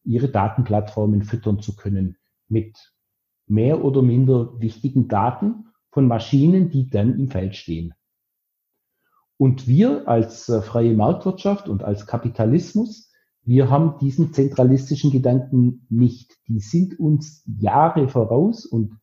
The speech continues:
Megabytes und Terabytes voraus an Daten, die die haben. An die kommen wir so schnell, an die Menge Daten kommen wir so schnell nicht dran. Ähm, wir müssen uns überlegen, wie gehen wir mit unseren Daten,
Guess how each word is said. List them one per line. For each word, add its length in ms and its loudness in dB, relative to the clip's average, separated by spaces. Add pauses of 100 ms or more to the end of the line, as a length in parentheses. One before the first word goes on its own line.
(320)
Megabytes 1000 2
und 180 -6
Terabytes 680 -2
voraus 500 -2
an 160 -6
Daten, 420 -2
die 160 -4
die 240 -2
haben. 520 -2 (760)
An 180 -4
die 200 0
kommen 680 0
wir 240 0
so 260 0
schnell, 540 0
an 140 0
die 160 4
Menge 400 2 (160)
Daten 320 0
kommen 420 0
wir 120 2
so 200 -4
schnell 400 0
nicht 420 -4
dran. 340 0 (840)
Ähm, 320 -4
wir 200 4
müssen 280 2
uns 180 -4
überlegen, 680 -2
wie 140 -4
gehen 380 2
wir 160 2
mit 180 2
unseren 400 0
Daten, 640 -2